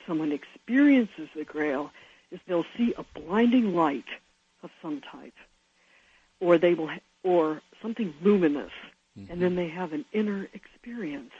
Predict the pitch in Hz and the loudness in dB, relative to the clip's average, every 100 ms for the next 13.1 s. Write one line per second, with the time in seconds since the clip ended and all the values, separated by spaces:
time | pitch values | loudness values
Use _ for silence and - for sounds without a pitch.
0 | - 110 - 95 - - - - _ 226 | -18 -18 -18 -20 -20 -20 -20 -20 _ 0
1 | 226 226 214 160 151 147 143 147 131 139 | 4 4 2 0 0 0 -2 -4 -6 -4
2 | 151 _ _ - 165 _ 160 156 156 151 | -8 _ _ -14 -14 _ -6 -2 -2 -4
3 | 151 156 - _ - - - 190 170 156 | -6 -10 -12 _ -18 -16 -8 0 2 0
4 | - - _ - - _ 208 226 202 156 | -4 -14 _ -20 -20 _ -4 0 2 0
5 | 139 - - - _ _ _ - - - | -4 -10 -20 -20 _ _ _ -20 -20 -20
6 | _ 208 190 185 175 160 - _ - - | _ 0 4 4 4 -2 -12 _ -20 -10
7 | 190 330 - 185 165 160 160 180 214 233 | 0 0 2 2 4 2 -2 -2 0 -2
8 | 160 147 147 135 151 139 160 160 147 139 | -6 -10 -10 -8 -8 -6 -4 -4 -4 -8
9 | - 196 190 175 - 156 151 156 208 190 | -2 2 2 -2 -8 -8 -8 -2 -2 -2
10 | 185 196 196 175 190 233 220 _ _ _ | -4 -4 0 2 2 0 -6 _ _ _
11 | _ _ 180 208 202 196 175 - 151 151 | _ _ -6 -2 0 0 -2 -10 -4 -2
12 | 156 - 156 - - 285 247 170 151 143 | -2 -6 -14 -16 -8 -4 -2 -4 -6 -8